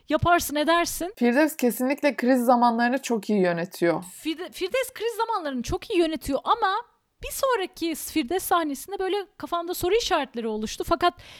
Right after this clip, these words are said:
Speaker 1: dizinin sonuna gittiğim zaman Firdevs o hareketi şu se-, o sebeple yapmış. Neyse oraya geleceğim. Nihal Bülent'e bakmaya çıkmıştı. Üst katta Matmazel, Bülent ve Nihal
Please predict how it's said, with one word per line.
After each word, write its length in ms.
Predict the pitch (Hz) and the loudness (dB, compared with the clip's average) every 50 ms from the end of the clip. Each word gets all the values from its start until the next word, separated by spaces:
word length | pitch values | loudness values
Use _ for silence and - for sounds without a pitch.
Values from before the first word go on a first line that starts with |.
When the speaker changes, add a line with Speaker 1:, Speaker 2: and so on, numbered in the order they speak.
| - - - | -14 -4 -2
Speaker 1:
dizinin 280 | 233 233 247 330 359 | 0 0 0 0 0
sonuna 340 | 370 - - 339 330 330 370 | 0 2 4 4 4 4 0
gittiğim 400 | 359 - - _ - 339 359 349 | -2 -4 -6 _ -2 -2 -2 -2
zaman 360 | - 349 330 349 359 381 392 - _ | -2 -2 0 0 0 -2 -4 -6 _
Firdevs 440 | _ - - 294 330 277 302 330 - | _ -6 0 0 2 2 2 0 2
o 140 | 294 302 294 | 4 4 6
hareketi 500 | 320 311 262 294 - 262 - - 349 311 | 6 4 2 0 -4 -4 2 4 4 4
şu 180 | - - - - | 4 0 -2 0
se-, 160 | - 285 - - | 0 0 2 4
o 120 | 233 285 | 4 4
sebeple 400 | - - 262 247 233 - 202 202 | 6 6 4 4 2 0 0 -2
yapmış. 400 | 190 170 170 - 185 185 - - | -2 -2 -4 -4 -10 -12 -6 -4
Neyse 260 | 285 294 269 - - | -2 -2 -2 -4 -4
oraya 220 | 190 247 277 294 294 | -2 -2 0 0 -2
geleceğim. 500 | 233 277 254 240 233 190 233 240 277 339 _ - - - - - - - | -2 -2 -2 -2 -2 -2 -2 -2 -2 -4 _ -20 -20 -20 -20 -20 -12 -4
Nihal 340 | - 339 320 339 349 330 247 | -2 2 6 6 6 6 8
Bülent'e 320 | 277 285 277 285 269 320 254 | 6 6 6 6 6 6 6
bakmaya 360 | 285 269 - - 285 302 320 | 4 4 4 2 0 0 0
çıkmıştı. 680 | - - 294 - - 220 208 - - - - 285 339 440 - _ - | -2 -4 -6 -4 -4 -6 -4 -4 -6 -2 0 -2 -2 -2 -4 _ 0
Üst 200 | 330 381 - - | 0 2 2 4
katta 420 | - 320 277 - - - 302 330 392 466 480 _ _ _ - | 6 6 4 4 4 4 4 4 4 2 -2 _ _ _ -2
Matmazel, 680 | - 262 294 294 - 277 294 277 240 269 240 233 202 | 4 4 4 4 4 2 2 4 4 4 4 4 4
Bülent 420 | 240 269 302 311 311 294 - - - | 6 6 6 6 4 2 0 2 4
ve 280 | 247 233 220 214 214 - _ _ _ - | 4 6 6 4 2 0 _ _ _ 0
Nihal 400 | 226 302 359 294 302 285 277 320 | 2 4 4 6 6 6 6 6